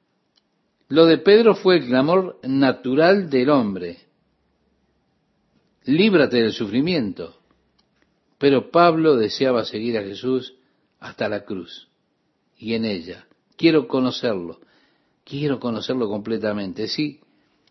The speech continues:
conocer el poder de su resurrección. Pero déjeme decirle algo.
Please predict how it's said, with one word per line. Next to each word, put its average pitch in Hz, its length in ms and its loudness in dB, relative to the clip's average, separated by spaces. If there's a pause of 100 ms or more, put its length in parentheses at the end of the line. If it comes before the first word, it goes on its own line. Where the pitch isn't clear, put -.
(160)
conocer 127 400 -2
el 127 140 0
poder 143 300 2
de 131 120 0
su 165 240 -4
resurrección. 135 1160 -4 (1200)
Pero 110 580 -4 (100)
déjeme 151 380 -2
decirle 123 480 0
algo. 90 440 -4